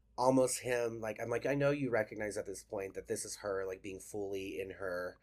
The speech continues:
whatever her, you know, her internal complex, um, psychological issues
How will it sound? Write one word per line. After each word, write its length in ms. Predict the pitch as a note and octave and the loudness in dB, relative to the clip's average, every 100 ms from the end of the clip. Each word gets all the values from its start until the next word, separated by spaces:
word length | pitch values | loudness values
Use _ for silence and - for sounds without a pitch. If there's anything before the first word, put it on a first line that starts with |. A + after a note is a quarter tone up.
| _ _ _ - | _ _ _ 2
whatever 520 | A2+ G#2+ A2+ F#2+ F#2+ G#2+ | 4 6 4 0 0 2
her, 380 | G#2 F#2 F2 - | 2 2 -2 -6
you 140 | F#2+ | -10
know, 140 | F2+ | -10
her 420 | E2+ G2+ F#2 E2+ - _ - | -6 -4 -4 -6 -12 _ -12
internal 680 | G#2+ G2 G#2+ G2 G2 F#2+ F#2 | -10 -8 -6 -2 0 -2 -4
complex, 760 | - G2 F#2 G#2 F#2 - - - _ _ _ - - _ F#2 | -8 -10 -4 -2 -2 -4 -6 -8 _ _ _ -20 -20 _ -8
um, 360 | F#2 F2 E2 - | -8 -8 -12 -18
psychological 880 | - - A2+ A#2+ G#2+ G#2+ G#2 A2+ G#2+ | -12 0 2 4 2 2 2 2 2
issues 480 | A#2+ A#2 G#2 F#2+ | 4 2 0 -4